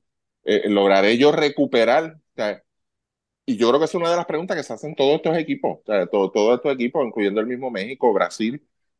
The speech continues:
este, y los otros que están, que hay, que hay mucha calidad, de hecho, hay mucha calidad, pero cuando tú ves nombres ahí,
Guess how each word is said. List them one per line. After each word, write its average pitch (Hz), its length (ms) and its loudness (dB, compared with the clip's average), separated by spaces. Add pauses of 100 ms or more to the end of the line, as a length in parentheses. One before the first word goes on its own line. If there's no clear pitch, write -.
(140)
este, 98 840 2
y 113 80 0
los 104 140 4
otros 127 300 2
que - 80 -4
están, - 260 -4
que 311 80 -4
hay, 156 160 -4
que - 100 -4
hay 107 120 0
mucha 185 260 -8
calidad, 87 400 -6
de 82 160 -8
hecho, - 280 -14 (400)
hay 90 120 -4
mucha 104 220 -4
calidad, 107 380 4
pero 101 140 0
cuando 85 220 -2
tú 95 100 -6
ves 101 140 -2
nombres 110 320 -2
ahí, 104 380 -2